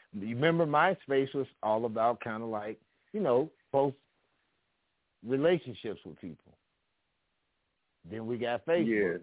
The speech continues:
Speaker 1: that kinda spread it out to friends. And then we got Twitter, and they said, "We're gonna go borderless."
Speaker 2: Yeah, MySpace was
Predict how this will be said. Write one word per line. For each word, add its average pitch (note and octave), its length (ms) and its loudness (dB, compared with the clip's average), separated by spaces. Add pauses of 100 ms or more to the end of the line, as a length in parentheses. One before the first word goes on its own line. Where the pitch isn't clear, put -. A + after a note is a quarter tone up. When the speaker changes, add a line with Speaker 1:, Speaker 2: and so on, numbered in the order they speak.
(280)
Speaker 1:
that E2 100 -16
kinda G#2 300 -12 (480)
spread A#2+ 260 2
it A#2+ 100 -6
out B2 260 0
to A2+ 180 -10
friends. D#3+ 480 -2 (260)
And F#2+ 180 -12
then G#2 320 -6 (400)
we F2+ 100 -10
got F#2 240 -2
Twitter, C#3+ 340 2
and G#2 120 -8
they G#2 200 -10
said, G2 360 -8
"We're A2 120 -6
gonna G#2+ 240 -8
go F2 260 -12 (320)
borderless." A#2+ 560 -2 (3000)
Speaker 2:
Yeah, G#2+ 200 0
MySpace C3+ 640 2
was A#2+ 120 -4